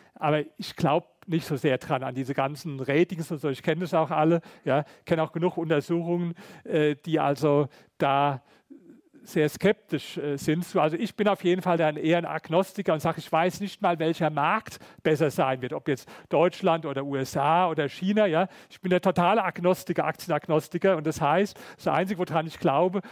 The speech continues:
dass vermutlich auf lange Sicht es keine schlechte Idee ist, in Aktien investiert zu sein. Und deswegen ist dann für mich eher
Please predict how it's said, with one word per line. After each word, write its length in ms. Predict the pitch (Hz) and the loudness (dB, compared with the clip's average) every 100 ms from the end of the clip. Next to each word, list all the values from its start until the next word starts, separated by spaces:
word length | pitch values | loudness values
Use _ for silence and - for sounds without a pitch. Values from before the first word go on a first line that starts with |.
| - - | -8 -2
dass 300 | 165 - - - _ _ _ | -2 -2 -14 -20 _ _ _
vermutlich 600 | - 156 196 226 226 196 | -2 0 0 0 -2 0
auf 180 | 165 - | -2 2
lange 280 | 175 175 196 | 2 2 0
Sicht 340 | - 190 - | -2 -6 -6
es 100 | 175 | -10
keine 300 | - 160 170 | -2 0 0
schlechte 400 | - 156 156 - | 0 0 0 -4
Idee 340 | 143 151 143 165 | -2 2 4 4
ist, 220 | 170 - - - | 2 -4 -20 -8
in 120 | 151 | -4
Aktien 440 | 151 180 - - 165 | -2 -4 -6 -8 -4
investiert 480 | 151 143 - 156 | -2 -4 0 0
zu 80 | - | 0
sein. 300 | 143 143 143 | -2 0 0
Und 100 | 139 | -4
deswegen 440 | 135 - 147 151 139 - | -10 -2 -2 -2 -6 -10
ist 160 | - 147 | -8 -2
dann 120 | 143 | -2
für 120 | 147 | -2
mich 220 | 147 165 156 | -4 -4 -2
eher 320 | 151 160 | 2 2